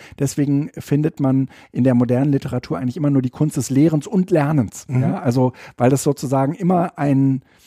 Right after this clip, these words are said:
Speaker 1: ein Prozess ist, den man sich von zwei Seiten anscha-, anschaut, ne? Also indus-, industriell, also so wie du es gerade eben beschrieben hast, so aus der Industrialisierungslogik,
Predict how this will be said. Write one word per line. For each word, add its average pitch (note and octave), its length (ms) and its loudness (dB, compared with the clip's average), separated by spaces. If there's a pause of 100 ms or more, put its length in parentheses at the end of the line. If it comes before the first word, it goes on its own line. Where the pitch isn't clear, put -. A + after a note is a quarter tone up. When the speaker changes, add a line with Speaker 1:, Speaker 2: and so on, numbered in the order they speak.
(400)
Speaker 1:
ein C3 200 2
Prozess D3 420 0
ist, - 140 -6
den D#3 100 2
man C3+ 180 4
sich C#3+ 140 -4
von C3+ 160 0
zwei C#3+ 320 2
Seiten C#3 420 0
anscha-, G#2 440 -8
anschaut, G#2 580 -6
ne? C#3 280 0
Also B2 280 -2 (560)
indus-, D3+ 320 2
industriell, D3 800 2
also A#2+ 240 -2
so B2 160 0
wie C3+ 80 0
du C3 80 0
es - 100 -2
gerade B2 220 -2
eben D3+ 160 0
beschrieben D#3+ 380 -2
hast, D#3 160 -4
so C#3 120 -4
aus - 140 -8
der A#2+ 340 -2
Industrialisierungslogik, D3+ 1700 0